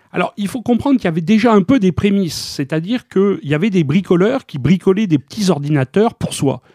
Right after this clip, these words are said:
Mais c'était des gens très spécialisés, des fondus, euh, de l'électronique qui montaient eux-mêmes des objets qui étaient des ordinateurs.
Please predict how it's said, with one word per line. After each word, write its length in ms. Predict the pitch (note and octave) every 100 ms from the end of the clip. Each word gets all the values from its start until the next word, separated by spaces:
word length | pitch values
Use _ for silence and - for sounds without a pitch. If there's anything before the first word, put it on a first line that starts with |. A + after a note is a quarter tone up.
| _
Mais 80 | D3
c'était 500 | C#3 F3+ A3+ A#3 G3+
des 580 | D#3+ - - - D3+ D3+
gens 160 | G3+ G#3+
très 180 | - G3+
spécialisés, 640 | - F3 F3 F#3+ G3 G3
des 140 | C3+
fondus, 640 | - - - G3 F3 G3 D3 - _ _ -
euh, 380 | C#3 C#3 C#3+ C3
de 300 | A#2 C#3+ C3+
l'électronique 760 | B2+ C#3+ C#3+ - E3 G#3+ C#4 -
qui 140 | C3+
montaient 320 | D3+ E3+ F#3
eux-mêmes 420 | D#3+ F3+ A#3 A#3
des 200 | D#3+ C#3
objets 420 | D#3 C3+ F#3 A#3 G3+ _ _ _ - - _
qui 100 | -
étaient 200 | B2+ A#3
des 180 | F#3 C#3+
ordinateurs. 640 | C#3 C3 C3+ - B2+ G#2+